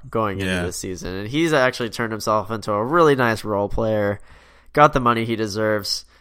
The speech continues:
Speaker 1: um, really has pride in the Memphis Grizzlies. Uh, he's calling out Andre Iguodala for,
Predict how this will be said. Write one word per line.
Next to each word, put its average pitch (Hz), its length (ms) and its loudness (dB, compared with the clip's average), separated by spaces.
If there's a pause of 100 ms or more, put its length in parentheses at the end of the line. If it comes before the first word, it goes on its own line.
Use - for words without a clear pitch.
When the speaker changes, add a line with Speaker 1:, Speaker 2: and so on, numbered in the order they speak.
(340)
Speaker 1:
um, 95 600 -4 (100)
really 143 320 4
has 123 200 6
pride 113 360 4
in 104 60 -4
the 104 60 -6
Memphis 101 340 -6
Grizzlies. 98 440 -6
Uh, 92 180 -4
he's 110 180 -6
calling 101 320 -2
out 95 120 2
Andre 98 380 0
Iguodala 95 500 -2
for, 95 320 -6